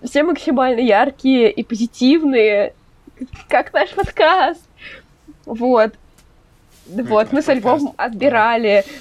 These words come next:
Speaker 1: э, кандидатов очень долго, усердно. У нас был конкурсный отбор. Я шучу, мы решили за три минуты, что мы поставим котика, потому что мы любим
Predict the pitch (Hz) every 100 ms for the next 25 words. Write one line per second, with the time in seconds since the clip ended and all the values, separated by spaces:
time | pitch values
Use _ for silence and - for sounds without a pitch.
0 | - - 208 214 214 208 208 277 247 214
1 | 196 208 208 202 214 233 - 240 214 170
2 | 196 233 220 185 208 - - 220 202 220
3 | 208 180 180 208 208 196 220 - 226 240
4 | - 233 208 185 208 214 190 180 190 233
5 | - 214 214 185 196 214 196 185 - 208
6 | 208 190 190 - 196 180 196 180 185 208
7 | 226 277 - 202 - 202 254 254 285 190
8 | 220 233